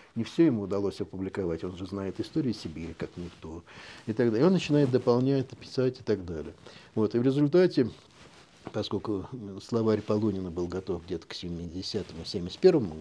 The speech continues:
году, и он сохранилась эта рукопись, Миллер его переделывает. Просто вообще почти все переписывает. Пишет там впервые вот огромную статью о Москве, огромную статью о Петербурге и огромную статью о России.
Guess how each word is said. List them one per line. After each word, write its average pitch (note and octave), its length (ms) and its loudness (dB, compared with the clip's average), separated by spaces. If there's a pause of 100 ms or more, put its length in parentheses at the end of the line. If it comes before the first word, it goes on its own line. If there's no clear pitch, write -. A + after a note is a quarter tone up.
году, D2+ 260 -8 (300)
и G2 60 -8
он C2 120 -10
сохранилась C#3 560 -2
эта - 180 -10
рукопись, - 240 -14 (360)
Миллер D#3+ 220 4
его A#2+ 120 4
переделывает. F#2 640 -8 (440)
Просто G2+ 320 -6
вообще - 260 -12
почти - 300 -18
все - 180 -18
переписывает. - 680 -18 (460)
Пишет E3 260 0
там G2 160 2
впервые A#2 540 0
вот - 160 -6
огромную F#2+ 420 0
статью E2 460 -8
о D2+ 40 -6
Москве, B2+ 460 -4
огромную E2 400 -6
статью E2+ 340 -12
о - 40 -12
Петербурге B2 640 -2
и - 20 4
огромную F#2+ 440 2
статью A#2 420 -4
о B2+ 40 -2
России. G#2 540 -8